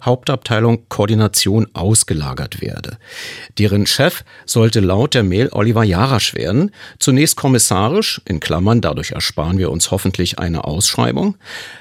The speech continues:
dann regulär über ein Verfahren, dessen Sieger für Schulte-Kellinghaus offenbar schon im Voraus feststand. Die Personalie wäre in jedem Fall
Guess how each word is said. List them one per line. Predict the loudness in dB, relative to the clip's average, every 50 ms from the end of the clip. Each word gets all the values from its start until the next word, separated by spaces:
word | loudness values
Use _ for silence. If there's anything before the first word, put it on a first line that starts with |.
| -20 _ -2
dann | 2 4 4 6 6
regulär | 4 4 4 4 4 4 4 4 4 4 2 0 0
über | 0 0 0
ein | 0 -2 -2
Verfahren, | -4 -6 -6 -4 -2 -2 0 2 2 2 0 0
dessen | 0 0 0 2 0 0
Sieger | 2 2 2 2 2 2 0
für | 0 0 0 0
Schulte-Kellinghaus | 0 2 0 0 0 -2 -2 -2 0 0 2 2 2 2 2 2 2 0 -2
offenbar | -2 0 2 2 2 2 0
schon | 0 0 0 0 2
im | 2 0 -2
Voraus | 0 -2 -2 -2 -2 -2 -2 -2 -2
feststand. | -2 -4 -4 -4 -4 -6 -6 -6 -8 -8 -8 -10 -12 -12 -14 -18 -18 -16 -16 -16 -14 -4 -4
Die | -2
Personalie | 2 2 2 4 4 4 4 4 4 4 4 2 2 0 0
wäre | 0 2 2 2 2 2
in | 2 2 0
jedem | 2 2 2 2 0 -2
Fall | -2 0 2 2 2 2